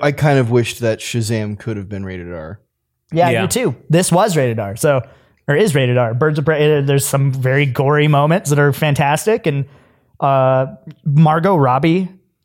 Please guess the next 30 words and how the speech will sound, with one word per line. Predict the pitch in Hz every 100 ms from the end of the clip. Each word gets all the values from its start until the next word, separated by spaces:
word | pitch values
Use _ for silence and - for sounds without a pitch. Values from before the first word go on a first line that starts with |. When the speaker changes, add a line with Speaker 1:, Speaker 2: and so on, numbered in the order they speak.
| -
Speaker 2:
they | 143 143
picked | 147 - 196 -
the | 156
right | 147 143 160 -
character | 147 147 156 170 175
to | - 156 - -
<laughs> | -
continue | - 202 135 165 175 196
from | 202 170 156 151 - - _
Suicide | - - 165 160 - 226 175
Squad, | - 165 240 220
let | 202 180
me | 190
tell | 175 190 220
you. | 247
<laughs> |
Speaker 3:
Yeah. | 311 269 262
Speaker 1:
You | 214
know, | 208 185
we | 190
were | 185
talking | 190 190 180 160
about | 147 156 147
that | 160 147
fire | 139 165 170 175 139
dude | 147 147
was | 135 120
the |
best | 113 143 139 123
part. | 156 160 139 117